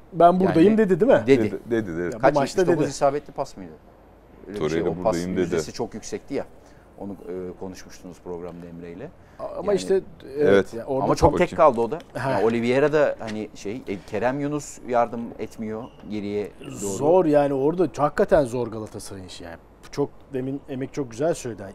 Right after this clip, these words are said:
Speaker 1: isim olarak çok parıltılı oyuncular aldı ama buradan bir takım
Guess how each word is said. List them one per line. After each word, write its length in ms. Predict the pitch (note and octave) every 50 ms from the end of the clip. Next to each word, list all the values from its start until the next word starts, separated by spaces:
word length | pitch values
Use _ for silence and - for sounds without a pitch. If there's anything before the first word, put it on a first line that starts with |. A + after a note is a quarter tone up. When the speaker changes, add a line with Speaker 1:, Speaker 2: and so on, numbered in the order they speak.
| - A2
Speaker 1:
isim 260 | - - - C#3 C3+
olarak 380 | B2+ B2 B2+ C3+ C3+ - -
çok 240 | - - C#3+ - -
parıltılı 460 | - C3 C3+ C#3+ C3+ B2+ - C#3+ D3
oyuncular 400 | D3+ D#3 D3 C#3 C3 C3+ C#3+ C#3
aldı 260 | C#3 C#3 C3+ C3+ F3+ A3+
ama 140 | A3+ G3 C3+ A2+ G#2+
buradan 360 | A2 A#2 A#2+ D3 D#4+ - C#3
bir 40 | C3+
takım 300 | - C#3 A#2+ - F#3